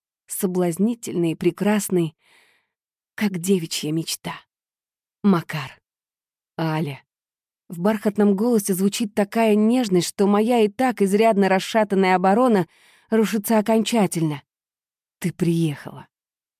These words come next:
Сердце стучит, словно бешено строчащая швейная машинка. Облизываю пересохшие губы и говорю первую пришедшую на ум мысль. «Кто-то должен был тебе сообщить, что в парадной больше нет места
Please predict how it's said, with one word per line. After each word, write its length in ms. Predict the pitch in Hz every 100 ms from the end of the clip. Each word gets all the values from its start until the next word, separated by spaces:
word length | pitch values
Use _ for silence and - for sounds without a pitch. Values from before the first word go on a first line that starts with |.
| _ _
Сердце 480 | - - 202 196 185
стучит, 540 | 165 196 190 - 233
словно 420 | - 196 190 185 175
бешено 480 | 165 208 - 180
строчащая 760 | 170 196 180 - 208 196 - 175
швейная 480 | - 190 185 180 180
машинка. 640 | 190 - 180 147 - - _ _ _ _
Облизываю 640 | 202 185 190 185 165 170
пересохшие 640 | 165 180 170 190 170 - 170
губы 400 | 165 226 175 175
и 40 |
говорю 440 | 156 175 180 214 208
первую 440 | - 208 180 180
пришедшую 640 | 175 180 - 180 - 180
на 120 | 180 175
ум 180 | 185
мысль. 360 | 180 147 - 139 - _ _ _ _ _ _ _ _ -
«Кто-то 640 | - 311 294 285 262 247 _ -
должен 520 | 214 349 453 381 294
был 180 | 269 226
тебе 280 | 285 247
сообщить, 520 | 254 269 247 - 349 330
что 240 | - 247
в 80 | 208
парадной 480 | 262 254 285 226 220
больше 360 | 226 226 269
нет 260 | 254 262 -
места 520 | 262 233 - 190 170